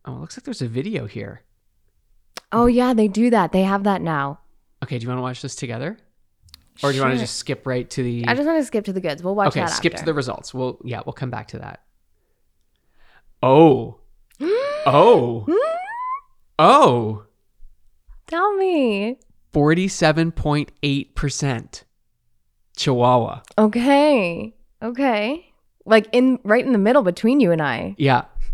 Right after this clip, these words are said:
Speaker 2: Oh.
Speaker 1: Twenty point four percent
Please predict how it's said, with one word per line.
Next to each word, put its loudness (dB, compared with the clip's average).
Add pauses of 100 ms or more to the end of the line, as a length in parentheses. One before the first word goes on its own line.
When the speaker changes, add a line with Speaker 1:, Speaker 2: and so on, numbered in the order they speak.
(120)
Speaker 2:
Oh. 0
Speaker 1:
Twenty 2 (100)
point 0
four 0
percent -2